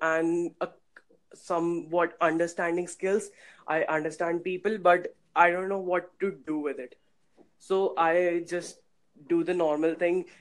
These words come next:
and help people with, with their problems, and that's what I do for now.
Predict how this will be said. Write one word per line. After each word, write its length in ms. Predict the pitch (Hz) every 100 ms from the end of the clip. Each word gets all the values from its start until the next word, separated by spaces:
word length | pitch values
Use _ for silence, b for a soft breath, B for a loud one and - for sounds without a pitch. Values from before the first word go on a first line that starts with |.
| b
and 200 | 147 151
help 420 | 151 156 160 156
people 540 | 185 175 180 180 180 165 -
with, 280 | 151 160 156 - 135 _ - _ 143
with 220 | 160 160
their 240 | 160 156
problems, 520 | 156 165 139 156 160 151
and 340 | 151 143 139 - _ _ _ _ _ _ _ _ _ _ -
that's 320 | 151 147 -
what 340 | 143 147 147 147
I 160 | 143
do 180 | 147 156
for 220 | - 143
now. 260 | 131 123